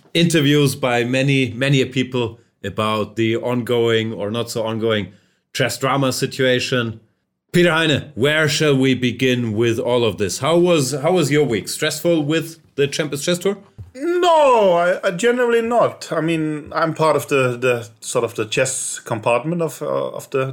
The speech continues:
Speaker 2: Team Magnus, and that was generally very smooth. As, uh, I mean, routines as always, that was generally pretty nice. I really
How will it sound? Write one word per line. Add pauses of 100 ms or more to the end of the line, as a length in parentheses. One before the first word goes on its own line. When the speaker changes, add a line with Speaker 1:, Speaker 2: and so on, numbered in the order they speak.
Speaker 2:
Team
Magnus,
and
that
was
generally
very
smooth.
As,
uh,
I
mean,
routines
as
always,
that
was
generally
pretty
nice.
I
really